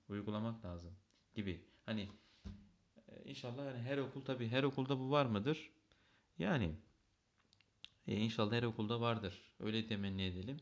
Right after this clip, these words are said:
İmkanlarımız ölçüsünde yapmaya çalışalım, olur mu arkadaşlar? Evet. Yani burada okuyup geçişmek çok, e, uy-, şey olmaz yani. Hani daha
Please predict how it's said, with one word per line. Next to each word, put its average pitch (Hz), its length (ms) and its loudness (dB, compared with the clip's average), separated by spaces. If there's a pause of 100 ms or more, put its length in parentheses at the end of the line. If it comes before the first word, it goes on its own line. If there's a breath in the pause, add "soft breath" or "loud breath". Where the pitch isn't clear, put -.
(580 soft breath)
İmkanlarımız 113 640 0
ölçüsünde 113 500 -2
yapmaya 113 300 -2
çalışalım, 92 520 -4
olur 127 160 -6
mu 101 100 -6
arkadaşlar? 92 680 -8 (320)
Evet. 95 200 -10 (640 loud breath)
Yani 117 260 2
burada 123 160 0
okuyup 127 360 -2
geçişmek 127 680 -6 (840 soft breath)
çok, - 280 -4 (120)
e, - 40 -6
uy-, 107 640 -2
şey 117 160 0
olmaz 117 380 2
yani. 87 240 -2
Hani 92 260 -4
daha 117 400 -4